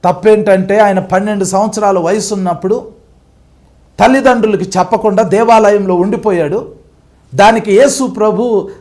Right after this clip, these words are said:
తల్లిదండ్రులకి సారీ చెప్పాలి, క్షమాపణ అడగాలి అని చెప్పాడు. పోప్, పోపు గారు చెప్పారు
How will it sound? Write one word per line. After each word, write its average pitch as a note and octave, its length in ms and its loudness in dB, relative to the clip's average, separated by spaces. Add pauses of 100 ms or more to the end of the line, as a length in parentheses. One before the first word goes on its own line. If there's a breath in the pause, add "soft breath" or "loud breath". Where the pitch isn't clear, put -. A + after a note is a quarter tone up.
తల్లిదండ్రులకి G3+ 880 0 (160 loud breath)
సారీ A#3+ 320 4
చెప్పాలి, F#3+ 680 0 (800)
క్షమాపణ C4 560 2
అడగాలి F3+ 420 2
అని G3 140 0
చెప్పాడు. A#2 380 -8
పోప్, E4 420 4 (3500)
పోపు E4 260 4
గారు B3+ 200 2
చెప్పారు F3 480 -4